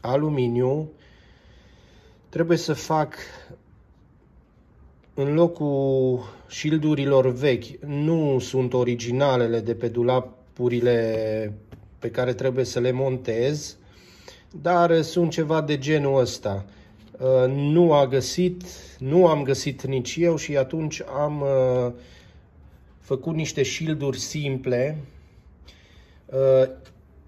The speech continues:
aceste orificii o să trebuiască să le fac la fața locului, pentru că sunt alte tipuri de chei, alte dimensiuni și nu vreau să le fac prea mari.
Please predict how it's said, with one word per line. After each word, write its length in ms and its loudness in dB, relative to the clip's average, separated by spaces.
aceste 720 -4
orificii 920 -2
o 140 -6
să 160 -8
trebuiască 600 -2
să 200 -4
le 100 0
fac 300 -2
la 100 -2
fața 420 -2
locului, 1120 -2
pentru 380 -6
că 800 4
sunt 300 -6
alte 480 0
tipuri 420 -8
de 160 -4
chei, 260 -2
alte 320 0
dimensiuni 760 -4
și 140 -12
nu 80 -6
vreau 220 -2
să 120 -6
le 80 -4
fac 300 -6
prea 180 -2
mari. 380 -6